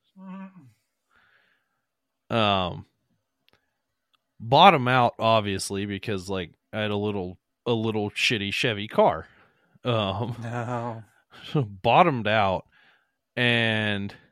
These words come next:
Speaker 2: that's the last thing I truly remember before ending up in a field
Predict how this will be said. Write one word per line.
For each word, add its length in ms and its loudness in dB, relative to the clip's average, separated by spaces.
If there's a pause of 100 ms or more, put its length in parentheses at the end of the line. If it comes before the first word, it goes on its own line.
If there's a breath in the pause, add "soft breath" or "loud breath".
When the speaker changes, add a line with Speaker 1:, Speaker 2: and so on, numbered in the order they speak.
(300)
Speaker 2:
that's 260 2
the 140 2
last 460 2
thing 200 -2
I 340 0 (500)
truly 640 2
remember 840 0 (1600)
before 880 0 (640 soft breath)
ending 320 0
up 180 0
in 100 -2
a 100 -2
field 640 -6